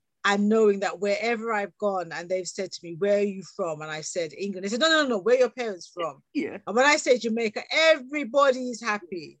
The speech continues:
Speaker 2: Yeah.
Speaker 1: Everybody celebrates Jamaica. And whether that's in the smallest village in
Speaker 2: Mm.
Speaker 1: Cameroon,
Speaker 2: Yeah.
Speaker 1: to the city center in Accra,
Speaker 2: Yeah.
Speaker 1: to the middle of Malaysia. "You're Jamaican? Oh my God, I love
Speaker 2: I love
Speaker 1: Jamaica."
Speaker 2: Baba, I love
Speaker 1: And every
Speaker 2: Baba.
Speaker 1: yeah, <laughs> and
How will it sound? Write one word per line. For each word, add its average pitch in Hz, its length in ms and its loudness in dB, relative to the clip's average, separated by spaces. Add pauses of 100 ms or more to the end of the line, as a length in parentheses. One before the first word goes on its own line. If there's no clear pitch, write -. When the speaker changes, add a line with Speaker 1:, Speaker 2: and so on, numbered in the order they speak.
(160)
Speaker 2:
Yeah. 147 280 -4
Speaker 1:
Everybody 240 600 2
celebrates 190 640 -6
Jamaica. 165 500 -8
And 185 240 -8
whether 226 200 0
that's 202 260 0
in 196 80 -6
the 196 100 -6
smallest 254 960 4
village 202 400 2
in 180 140 -10
Speaker 2:
Mm. - 100 -16
Speaker 1:
Cameroon, 170 800 -6 (380)
Speaker 2:
Yeah. 143 200 -4
Speaker 1:
to - 40 -2
the 196 100 0
city 233 340 -8 (140)
center 208 260 0
in 196 180 -6
Accra, 160 760 -2 (260)
Speaker 2:
Yeah. 156 160 -6
Speaker 1:
to 226 120 0
the 202 120 4
middle 247 360 6
of 208 160 2
Malaysia. 190 500 -4
"You're 381 180 6
Jamaican? 440 540 6 (100)
Oh 466 160 0
my 466 80 2 (100)
God, 453 120 4 (100)
I - 20 4 (120)
love 440 200 4
Speaker 2:
I 415 100 4
love 392 100 4
Speaker 1:
Jamaica." 466 260 8
Speaker 2:
Baba, 554 120 2 (120)
I - 20 6 (100)
love 466 300 4
Speaker 1:
And 453 80 4 (120)
every - 140 2
Speaker 2:
Baba. 508 80 -6 (560)
Speaker 1:
yeah, 302 220 4
<laughs> 784 280 -2
and 294 180 -2